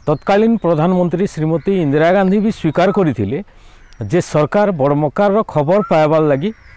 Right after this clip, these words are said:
ଡେରି ହେଲା। ଆଉ ସେ ଗ୍ଲାନି ନା ଏକା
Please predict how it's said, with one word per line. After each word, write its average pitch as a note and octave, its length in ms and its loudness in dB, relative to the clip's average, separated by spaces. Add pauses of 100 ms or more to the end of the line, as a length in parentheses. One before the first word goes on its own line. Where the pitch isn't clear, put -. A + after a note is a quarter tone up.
(280)
ଡେରି C#3 400 0
ହେଲା। F#3+ 200 -8 (360)
ଆଉ F#3+ 160 0
ସେ - 140 -2 (180)
ଗ୍ଲାନି C#3 480 2
ନା C4 160 4
ଏକା C3+ 200 -2